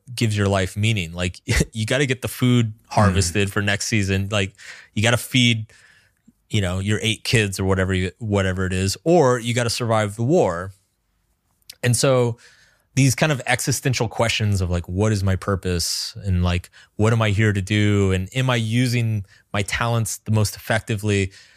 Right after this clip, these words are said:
Speaker 1: Like, these don't even enter into the equation. Like, it's just pure survival.
Speaker 2: Mm-hmm.
Speaker 1: And, and this is kinda what I was referring to either, like, earlier, that, that, that why question is almost a privilege. Like, you, you almost earn it, right?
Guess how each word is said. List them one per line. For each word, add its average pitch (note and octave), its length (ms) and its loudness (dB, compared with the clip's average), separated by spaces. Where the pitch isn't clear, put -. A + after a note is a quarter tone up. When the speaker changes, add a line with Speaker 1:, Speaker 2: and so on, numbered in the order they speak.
Speaker 1:
Like, A#2+ 140 -2
these G3+ 220 0
don't G3 180 2
even B2+ 200 0
enter C3 340 -2
into G2+ 200 0
the F2+ 120 -2
equation. B2 460 -2
Like, G2+ 120 -10
it's D#3 200 0
just - 260 -2
pure E3 180 2
survival. F2+ 580 -4
Speaker 2:
Mm-hmm. G2 320 2
Speaker 1:
And, D3 180 2
and C#3 100 2
this C#3+ 100 4
is - 60 -4
kinda F3+ 180 0
what D3 100 4
I C#3+ 60 6
was C3 140 0
referring B2 340 0
to A#2 140 -4
either, A#2 260 2
like, G#2+ 160 -2
earlier, A#2+ 440 2
that, G#2+ 360 -2
that, A2 380 -4
that A#2+ 300 0
why D3 340 2
question B2 420 0
is A2 140 2
almost A#2+ 240 0
a F#2+ 40 -6
privilege. G2+ 520 -4
Like, A2 160 -2
you, A2+ 160 0
you A#2 200 2
almost C#3 340 -2
earn A2+ 180 0
it, D#2 160 -8
right? G#2+ 300 0